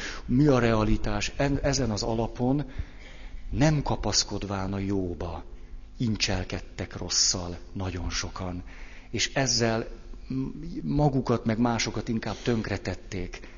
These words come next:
nekem úgy tűnik. Ezért aztán, hogyha valaki a saját árnyékával, a sebzettségeivel, a saját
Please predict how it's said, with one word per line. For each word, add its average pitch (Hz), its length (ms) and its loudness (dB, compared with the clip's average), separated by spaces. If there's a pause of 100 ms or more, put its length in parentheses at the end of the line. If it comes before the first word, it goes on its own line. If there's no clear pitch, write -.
(100)
nekem 98 420 -4
úgy 95 320 -6
tűnik. 82 560 -6 (880)
Ezért 143 440 4
aztán, 113 380 0
hogyha 107 300 -2
valaki 101 640 2 (360)
a 104 60 -4
saját 123 580 4
árnyékával, 92 1000 0 (220)
a - 100 -4
sebzettségeivel, 98 1400 2
a 113 100 -2
saját 110 640 2